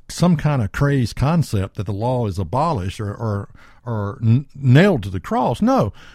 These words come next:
it's, it's a, the covenant is about a matter of applica-, where are we going to apply these commandments today? In our hearts and in our minds, which obviously means we're going to do them.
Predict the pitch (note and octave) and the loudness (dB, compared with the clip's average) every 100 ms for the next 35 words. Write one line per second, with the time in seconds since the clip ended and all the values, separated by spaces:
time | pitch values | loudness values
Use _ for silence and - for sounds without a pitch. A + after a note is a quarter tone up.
0 | - F3 E3 - E3 - D#3 - C#3+ C#3 | -4 0 0 0 -2 0 -2 -2 -4 -2
1 | - C4+ B3 C#3 C#3+ C3+ C3 B2+ D#3 D3+ | 2 4 4 0 0 0 0 0 0 0
2 | B2 C3+ D#3 D#3 D3+ B2 - A#2+ B2 B2 | 0 2 0 -2 -2 -4 -4 -2 -2 -2
3 | A2 C#3+ - C#3 D#3+ F3+ G3 D#3+ D3 D3+ | -4 -4 -2 2 4 4 2 0 0 2
4 | D3 B2 A2+ B2 A2 - C#3 C#3+ C3+ E2+ | 2 0 0 -2 2 2 2 0 0 -2
5 | D2+ - - - - - - - A#2 A#2 | -8 -16 -20 -20 -20 -20 -18 -2 2 2
6 | - G#2+ G#2 G2 D#2+ - - - G#2+ F2+ | 4 4 6 4 0 -6 -18 -8 -4 -4
7 | D2 - - - - - - - _ C#3 | -8 -14 -20 -20 -20 -20 -20 -20 _ 0
8 | A#2+ G#2 F#2 C3+ C3+ C3+ - - - - | 2 0 0 0 0 -2 -10 -20 -20 -20
9 | _ _ _ G#2+ G#2+ G#2+ G#2 A2 D3+ C#3 | _ _ _ 6 8 8 6 4 2 2
10 | C#2+ - - - _ _ _ - E3 D#3+ | -2 -10 -20 -20 _ _ _ -4 0 0
11 | - - E3+ F#3+ D3+ A2+ G#2 F#2+ B2 E3+ | 0 -2 2 2 0 -2 0 2 4 4
12 | A#2 A2+ - A#2 A2+ D3 C3+ A#2+ F#2+ F#2 | 2 0 -2 -2 0 0 0 -2 -2 0
13 | F3+ G3+ A#2 - A2 - A2+ | 0 2 -2 -6 -12 -16 -18